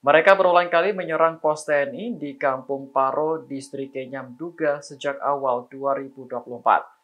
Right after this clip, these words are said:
Penyerangan tersebut dilancarkan seiring dengan niat O P M mengganggu keamanan wilayah Papua. Oleh karena itu, T N I melakukan tindakan tegas dengan menembak dua anggota O P M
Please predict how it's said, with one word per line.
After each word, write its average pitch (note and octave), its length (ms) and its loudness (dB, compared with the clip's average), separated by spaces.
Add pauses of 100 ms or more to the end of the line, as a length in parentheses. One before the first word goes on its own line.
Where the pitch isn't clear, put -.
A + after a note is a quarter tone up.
(260)
Penyerangan D#3 480 4
tersebut F3 400 0
dilancarkan D#3 800 0
seiring D#3+ 480 -4
dengan C#3 240 -12
niat C3 320 -14
O B2+ 80 -6
P C3 80 -4
M D3+ 240 0
mengganggu C#3 560 -12
keamanan B2+ 800 -6
wilayah C#3 400 -8
Papua. A#2+ 560 -2 (400)
Oleh D#3+ 160 6
karena F3+ 160 6
itu, F3 240 -2
T F#3 80 6
N E3+ 160 4
I G3 80 -8
melakukan D3+ 560 0
tindakan C3+ 480 -6
tegas C#3+ 560 -2
dengan C#3+ 560 -6
menembak C3+ 560 -4
dua B2+ 320 -2
anggota B2+ 400 -8
O A#2+ 80 -10
P - 80 -6
M D3+ 320 -2